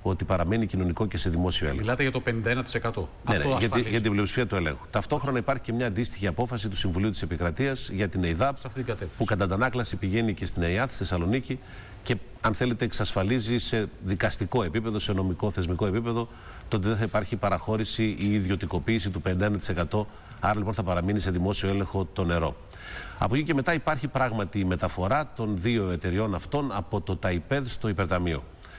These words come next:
Speaker 1: που κατά την δική μου εκτίμηση, από εκεί που ήταν να πουληθούν για να δοθούν προς το χρέος, τώρα πια πηγαίνουν σε ένα φορέα με βάθος χρόνου ενενήντα εννιά, ε, χρόνια, που μπορεί να δει αξιοποίηση και κοινή διαχείριση περιουσιακών στοιχείων του δημοσίου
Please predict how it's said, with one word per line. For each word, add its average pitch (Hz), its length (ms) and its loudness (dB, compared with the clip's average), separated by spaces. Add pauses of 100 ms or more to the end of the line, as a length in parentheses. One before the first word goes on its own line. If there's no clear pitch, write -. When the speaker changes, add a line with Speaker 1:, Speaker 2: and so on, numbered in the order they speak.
(240)
Speaker 1:
που 120 100 2
κατά 113 260 2
την 110 280 2
δική 110 220 0
μου 123 100 2
εκτίμηση, 165 680 0 (340)
από - 240 0
εκεί 104 160 0
που 117 120 0
ήταν 120 280 2
να 104 160 0
πουληθούν 104 600 0
για 95 200 2
να 92 120 2
δοθούν 95 520 0
προς 92 200 -2
το 92 100 -4
χρέος, 139 560 0 (300)
τώρα 139 160 2
πια 139 140 -2
πηγαίνουν 139 220 0
σε 143 100 0
ένα 143 80 2
φορέα 123 360 2
με 113 120 0
βάθος 113 300 -2
χρόνου 113 340 0
ενενήντα 87 300 0
εννιά, 90 340 2 (380)
ε, 90 160 0
χρόνια, 143 360 2
που 117 100 0
μπορεί 120 180 0
να 127 100 2
δει 123 160 2
αξιοποίηση 110 680 0
και 98 100 -2
κοινή 98 260 2
διαχείριση 101 540 0
περιουσιακών 90 440 0
στοιχείων 104 240 -2
του 90 60 -2
δημοσίου 90 440 0